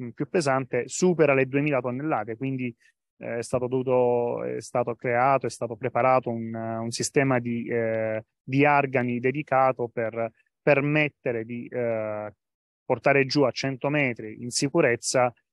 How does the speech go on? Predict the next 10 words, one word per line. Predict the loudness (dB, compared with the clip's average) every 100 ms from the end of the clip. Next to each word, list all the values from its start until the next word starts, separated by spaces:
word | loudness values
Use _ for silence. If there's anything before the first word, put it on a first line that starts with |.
| -10
eh, | -6 -4 -4 -6 -8 -10 -14
l'esperimento | -4 -2 0 2 2 2 -2 0 0 2
con | 2 2 2
dei | 0
margini | 0 -2 -2 -8
di | -6
manovra | -4 -2 -2 -4
molto, | -2 -2 -2 -4
molto | -6 -6 -8
limitati. | -8 -6 -4 -4 -8